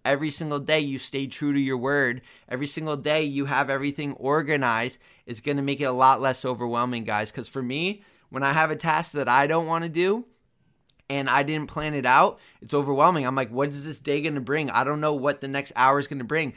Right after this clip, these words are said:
If I have time, I'm gonna do it." And it gets very overwhelming, and that leads me to putting it off till the end of the day, and I end up skipping it.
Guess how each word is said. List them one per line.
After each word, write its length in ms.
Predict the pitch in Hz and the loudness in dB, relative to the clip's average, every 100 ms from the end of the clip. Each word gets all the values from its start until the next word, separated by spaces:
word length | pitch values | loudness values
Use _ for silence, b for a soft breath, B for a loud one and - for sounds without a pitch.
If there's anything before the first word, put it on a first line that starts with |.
| B B | B B
If 140 | - | -4
I 80 | 135 | 0
have 240 | 147 143 | 0 -2
time, 320 | - 165 165 160 | -4 -2 -2 -2
I'm 80 | |
gonna 180 | 147 143 | -4 -4
do 200 | 127 151 | -2 0
it." 120 | 151 - | 0 0
And 120 | 127 | -6
it 40 | |
gets 200 | 131 131 | -4 -6
very 260 | 120 143 151 | -4 -2 0
overwhelming, 640 | 147 135 127 143 160 127 | 0 0 2 2 2 -2
and 100 | 117 | -2
that 240 | 120 127 123 | -2 -2 -4
leads 240 | 139 - | -8 -8
me 120 | 139 | -8
to 140 | 123 135 | -8 -10
putting 320 | - 139 139 | -6 -6 -2
it 80 | 123 | 2
off 260 | 127 135 - B B | 4 4 -2 B B
till 160 | - 151 | -10 -6
the 100 | 127 | -4
end 120 | 139 | -4
of 40 | 127 | -4
the 80 | |
day, 440 | 120 113 156 180 175 b - | -4 2 4 4 -2 b -6
and 100 | 127 | -4
I 60 | |
end 260 | 120 135 139 | -4 -2 0
up 140 | 131 | 0
skipping 580 | - - - 156 147 123 | -4 -8 -4 -4 -2 -4
it. 160 | 101 | -6